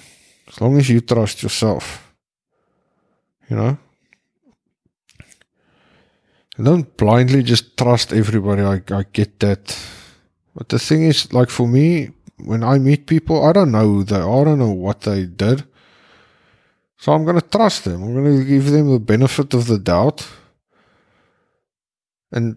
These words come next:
be like, "Okay, fellow human, trust. There's something that broke that trust. Maybe look why. Maybe somebody's just a bit damaged.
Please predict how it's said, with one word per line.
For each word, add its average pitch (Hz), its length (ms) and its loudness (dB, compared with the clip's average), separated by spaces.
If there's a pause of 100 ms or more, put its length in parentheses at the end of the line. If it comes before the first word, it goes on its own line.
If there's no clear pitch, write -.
(100)
be 123 180 2
like, 139 240 2
"Okay, 120 460 0
fellow 107 360 2
human, 107 680 0 (2250)
trust. 160 520 -2 (2000)
There's 120 140 0
something 139 420 0
that 120 200 0
broke 120 320 2
that 139 240 -2
trust. 156 400 0
Maybe 143 260 0
look 160 280 0
why. 127 460 2 (1800)
Maybe 127 220 -2
somebody's 151 500 -2
just 147 160 0
a 143 40 -2
bit 147 200 -2
damaged. 131 640 0